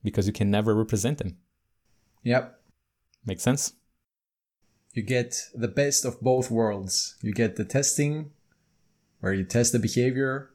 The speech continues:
Speaker 2: and then you get the safeguards provided by the compiler that just doesn't allow you to provide specific types and specific values for those types. It's fantastic.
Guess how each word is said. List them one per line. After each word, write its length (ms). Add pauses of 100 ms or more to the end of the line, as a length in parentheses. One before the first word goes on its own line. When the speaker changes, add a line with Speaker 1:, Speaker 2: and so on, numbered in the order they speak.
(180)
Speaker 2:
and 160
then 220
you 160
get 420 (640)
the 140
safeguards 960 (600)
provided 400
by 140
the 80
compiler 580
that 220 (240)
just 280
doesn't 380
allow 280
you 280 (460)
to 100
provide 480
specific 640
types 560 (840)
and 100
specific 400
values 360
for 160
those 220
types. 440 (240)
It's 120
fantastic. 580